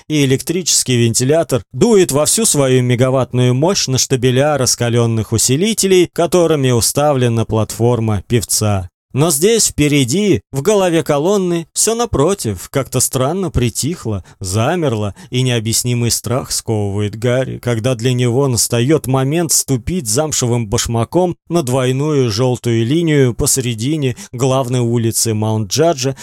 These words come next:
и сделать, наконец, первый шаг и пойти.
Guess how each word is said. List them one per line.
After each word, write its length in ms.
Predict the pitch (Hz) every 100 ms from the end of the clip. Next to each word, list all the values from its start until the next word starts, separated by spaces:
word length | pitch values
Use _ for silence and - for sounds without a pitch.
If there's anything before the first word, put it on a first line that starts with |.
| - -
и 100 | 202
сделать, 480 | 117 160 175 135
наконец, 560 | 123 117 123 120 117 -
первый 380 | 123 117 113 110
шаг 400 | - 156 190 - _ _ _ -
и 100 | 101
пойти. 600 | - 98 95 - 143